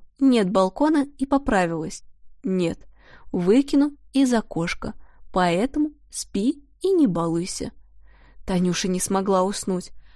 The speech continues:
Полежав минут пятнадцать, ворочаясь под красивый и, казалось бы, убаюкивающий голос мамы,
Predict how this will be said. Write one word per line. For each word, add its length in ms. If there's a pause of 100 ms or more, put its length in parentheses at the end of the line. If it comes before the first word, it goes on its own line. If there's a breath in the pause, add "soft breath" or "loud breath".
(140)
Полежав 540
минут 280
пятнадцать, 580 (260)
ворочаясь 640
под 240
красивый 580
и, 200
казалось 540
бы, 220
убаюкивающий 920
голос 420
мамы, 320